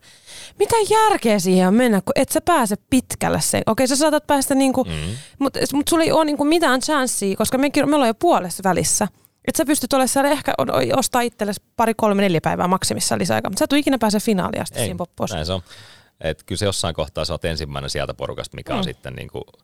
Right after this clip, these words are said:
Speaker 2: ää, tulilinjalla, kun sen aika tulee. Et sen jälkeen, kun niinku Suttilta on saatu pihalle ja sieltä on saatu Noora pihalle ja sieltä on saatu,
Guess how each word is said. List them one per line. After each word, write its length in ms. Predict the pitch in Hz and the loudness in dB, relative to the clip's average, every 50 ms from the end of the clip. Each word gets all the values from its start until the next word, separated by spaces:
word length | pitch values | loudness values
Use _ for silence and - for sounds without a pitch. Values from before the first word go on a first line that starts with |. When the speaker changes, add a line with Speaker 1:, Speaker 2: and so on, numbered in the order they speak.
| _ _ _ _ _ _ | _ _ _ _ _ _
Speaker 2:
ää, 160 | - 73 73 71 | -6 -6 -4 -4
tulilinjalla, 800 | - - 92 98 98 90 92 87 82 76 67 64 64 65 62 - _ - | -2 -2 0 2 2 2 0 0 0 -2 -2 -4 -4 -6 -10 -12 _ -14
kun 180 | 67 64 65 | -12 -12 -10
sen 180 | - - 69 67 | -8 -8 -6 -4
aika 260 | 71 69 67 - - | -4 -4 -4 -6 -8
tulee. 320 | - - 78 69 58 50 50 - - _ _ _ _ | -8 -8 -6 -4 -4 -6 -6 -10 -14 _ _ _ _
Et 120 | - - - | -20 -14 -10
sen 100 | - 69 | -8 -8
jälkeen, 220 | 65 - - 65 | -8 -8 -10 -10
kun 80 | 73 - _ - - | -10 -12 _ -14 -14
niinku 220 | 67 65 - 69 - - _ _ _ _ - | -14 -14 -14 -14 -18 -20 _ _ _ _ -12
Suttilta 480 | - 78 - _ - 71 69 71 76 71 | -12 -12 -10 _ -8 -8 -6 -4 -4 -4
on 60 | 67 | -4
saatu 240 | 76 73 - - - | -4 -6 -8 -8 -10
pihalle 520 | - 73 69 71 71 67 65 65 67 69 | -10 -10 -8 -8 -8 -8 -6 -6 -6 -6
ja 200 | 71 69 69 62 - - - | -4 -4 -4 -6 -6 -8 -10
sieltä 260 | - 67 64 62 67 | -8 -10 -8 -8 -8
on 40 | 65 | -8
saatu 240 | - 69 - 69 69 | -8 -8 -8 -8 -6
Noora 300 | 78 80 78 76 73 71 | -4 -4 -2 -4 -4 -6
pihalle 460 | - 73 69 67 73 69 67 69 71 | -8 -10 -8 -6 -6 -6 -6 -6 -6
ja 100 | 67 65 | -6 -6
sieltä 240 | 76 73 67 - 69 | -6 -8 -8 -8 -8
on 60 | 69 | -6
saatu, 420 | - 78 71 69 - - 69 65 | -4 -4 -4 -4 -4 -6 -8 -10